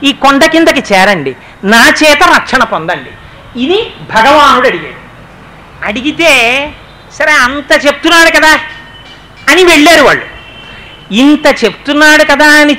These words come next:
చెప్పి వాళ్ళు వస్తే మనమైతే ఏం చేస్తాం ఆలోచించండి. "ఏంట్రా టెక్" అని చెప్పు, అటువైపు కొంచెం ఉంచుతాం, వీడి తిక్క తీరిపోవాలని. అలా ఆయన ఏం చేయలేదే, ఆయన అలాగే పట్టుకున్నాడు ఏడు రాత్రులు ఏడు పగళ్ళు. దానిలో రహస్యం ఏమిటో తెలుసా అండి?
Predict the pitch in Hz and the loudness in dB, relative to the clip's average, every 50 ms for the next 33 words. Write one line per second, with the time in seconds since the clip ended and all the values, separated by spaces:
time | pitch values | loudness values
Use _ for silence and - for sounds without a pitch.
0 | - 269 247 - 294 302 285 277 277 262 - 302 269 233 226 233 254 262 254 262 | -2 -4 -4 -2 -2 0 0 2 0 0 0 0 0 0 2 2 2 2 0 0
1 | 254 262 311 294 262 262 277 262 - 294 277 277 - 302 294 254 254 269 277 269 | -2 -2 -2 0 0 0 -2 -4 -4 -6 -6 -2 -2 0 2 2 2 2 0 -2
2 | 269 262 247 262 240 220 202 202 226 220 269 269 - - 240 - - 294 277 262 | -2 -4 -4 -4 -4 -2 -2 -2 0 0 -2 -2 0 -2 -2 -2 0 -2 0 0
3 | 254 220 233 277 277 - 214 - 247 254 269 269 269 294 247 226 247 214 196 - | 0 0 0 -2 -2 -2 -2 -2 0 0 0 0 0 0 -2 0 -2 -2 -2 -6
4 | 208 - 156 - - - - - - - - - - - - - - - - - | -6 -6 -6 -8 -8 -20 -20 -20 -20 -20 -20 -20 -20 -20 -20 -20 -20 -20 -20 -20
5 | - - - - - - - - - - 202 220 254 262 254 254 254 - 294 294 | -20 -20 -20 -20 -20 -20 -20 -20 -20 -12 -8 -6 -6 -6 -6 -6 -4 -4 -4 -2
6 | 277 269 269 254 - 277 254 233 202 - - - - - - - - - - - | -2 -4 -4 -2 0 2 2 2 2 0 -2 -8 -12 -16 -18 -18 -16 -16 -16 -16
7 | - - - - 175 208 240 262 277 277 269 269 254 254 277 330 320 - - 269 | -16 -18 -8 -4 -2 0 2 2 2 2 2 2 2 0 0 0 -2 -2 -4 -4
8 | 269 285 311 330 330 339 349 349 339 320 277 - - - - - - - - - | -2 0 2 0 2 2 0 0 0 -2 -6 -14 -20 -20 -20 -20 -20 -20 -20 -20
9 | - - - 214 262 269 233 190 214 247 285 285 381 381 - 262 254 294 269 294 | -12 -4 -2 0 2 2 2 2 2 2 2 2 0 0 0 0 -2 0 -2 0
10 | 285 285 277 247 226 208 220 254 262 262 269 269 269 - - 285 262 277 311 285 | 0 2 2 2 2 2 2 2 2 2 2 2 0 0 -2 -6 -4 -4 -4 -2
11 | 233 226 226 233 233 233 220 226 214 208 190 156 175 147 170 208 247 254 277 285 | 0 0 0 0 -2 -2 -2 -2 -2 -4 -4 -4 -2 -2 -2 -2 -4 -2 -2 -2
12 | 269 214 185 160 247 277 277 - - 302 277 262 262 254 254 285 285 277 247 240 | -2 -2 -4 -4 -4 -6 -8 -8 -10 -10 -8 -8 -10 -6 -6 -6 -6 -6 -10 -10
13 | 240 285 277 277 277 302 349 359 | -10 -10 -8 -8 -6 -8 -8 -8